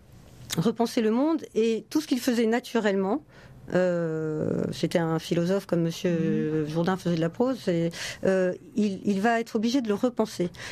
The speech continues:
Speaker 1: Et finalement, il va redécouvrir le sens de la fraternité en s'apercevant que finalement, c'est, c'est par sa compassion au monde, euh,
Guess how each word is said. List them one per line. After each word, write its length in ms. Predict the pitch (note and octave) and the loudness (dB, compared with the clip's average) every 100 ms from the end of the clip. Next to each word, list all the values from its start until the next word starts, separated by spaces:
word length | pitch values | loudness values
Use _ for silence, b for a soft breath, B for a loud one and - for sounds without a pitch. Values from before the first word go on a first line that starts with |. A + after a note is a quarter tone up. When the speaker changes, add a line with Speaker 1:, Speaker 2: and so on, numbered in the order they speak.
| B | B
Speaker 1:
Et 60 | F#3+ | 0
finalement, 340 | - A3+ C#4+ | 2 2 2
il 80 | C#4+ | 2
va 280 | A3+ G#3+ G3 | 2 0 0
redécouvrir 480 | A#3+ A#3+ B3 B3+ A3+ | 0 0 0 0 0
le 60 | |
sens 260 | G#3 A#3+ A3 | 0 0 2
de 60 | |
la 100 | F#3+ | 0
fraternité 720 | G3 G3 G3 F#3+ G3 G#3 C#4 D#4 B B - | 0 0 0 0 0 0 0 -2 B B -2
en 220 | G3 G3 | 0 0
s'apercevant 680 | F#3+ G3+ A3 A3 G#3 A#3 B3+ | 0 0 -2 -2 0 0 0
que 120 | G#3 | -2
finalement, 580 | G3 G#3+ G3 G#3 B3 D4+ B B - | -2 0 2 2 2 -2 B B -8
c'est, 400 | - A#3 A3+ F3+ | 0 2 2 -2
c'est 160 | - | -4
par 160 | G#3+ G#3 | 0 0
sa 140 | A3 | 0
compassion 500 | G#3+ C#4+ B3 - B3 | 0 0 0 0 2
au 60 | A#3 | 2
monde, 320 | A#3 C#4 D#4+ B B B - | 2 2 0 B B B 0
euh, 480 | G3+ G3+ G3 F#3 | 2 2 2 0